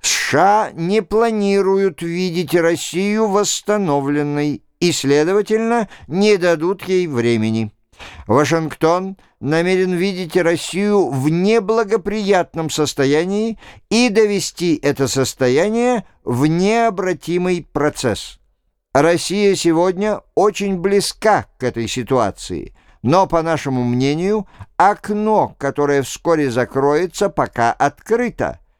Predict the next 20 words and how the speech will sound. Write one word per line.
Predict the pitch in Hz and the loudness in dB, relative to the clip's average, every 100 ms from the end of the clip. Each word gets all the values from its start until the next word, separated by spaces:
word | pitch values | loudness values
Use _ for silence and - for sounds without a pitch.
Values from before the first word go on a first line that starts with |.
| _ - | _ -4
Вопрос | 98 139 135 139 175 202 - _ | 2 2 2 0 0 -2 -8 _
прост. | - 156 220 - - _ _ _ _ _ | -2 0 0 -2 -12 _ _ _ _ _
Ухватится | 180 202 - 185 208 233 226 220 - - 196 | 2 2 2 2 4 2 0 -10 -8 -2 0
ли | 185 | 2
Россия | 180 175 160 - 175 160 143 - | 2 0 -2 -4 0 2 2 0
за | 123 143 | -2 -2
шанс, | 120 180 226 214 - - - - - | 0 0 0 -2 -10 -14 -20 -20 -2
который | 151 147 185 185 | 0 2 2 2
может | 170 185 185 185 | 2 0 0 -2
быть | 165 190 - | -2 -4 -2
последним, | 180 175 - 214 233 135 110 98 92 - - - | -2 -2 -4 -2 -2 -2 -2 0 -2 -6 -20 -2
или | 185 202 190 170 - | 2 4 4 2 0
русские | 143 147 160 165 - - 196 208 214 - | 0 0 0 -2 -6 -4 0 2 2 -2
уже | 156 156 143 147 | 0 2 2 0
слишком | - 151 190 170 - 175 170 - | -2 -4 -4 -4 -2 -2 -2 -2
устали, | 156 135 - - - 233 254 165 117 - - | 0 0 -2 -6 2 2 2 0 -4 -6 -14
чтобы | - 156 139 147 | -2 0 2 2
заботиться | 143 175 180 127 110 - - 110 | 0 0 0 -2 -6 -6 -2 -2
об | - 123 107 | 0 0 0
этом?" | 92 92 87 | -4 -6 -8